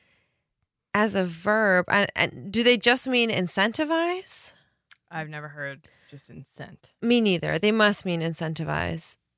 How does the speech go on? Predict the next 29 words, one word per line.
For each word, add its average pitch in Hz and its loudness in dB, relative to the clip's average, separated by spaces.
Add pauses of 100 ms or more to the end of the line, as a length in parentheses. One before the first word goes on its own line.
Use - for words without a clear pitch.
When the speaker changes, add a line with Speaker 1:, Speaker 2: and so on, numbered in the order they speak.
(200)
Speaker 1:
Both 196 2
incent 233 -2
and 339 -2
incentivize 196 -2
were 180 -4
formed 180 -4 (500)
for - -8
the 180 -2
useful 175 -6
purpose 175 -6
of 165 -4
making 165 -4
a 170 -2
verb 160 -2
out 165 0
of 160 -4 (100)
i-, - -8 (260)
incentive. 170 -6 (800)
Speaker 2:
Oh, 226 -8
no, 262 -10
they 143 -6
mean 185 -6
incent 220 -12
then. - -20 (600)
If 160 -8
they're 165 0
saying 156 -6
both 156 -8
incent 151 -12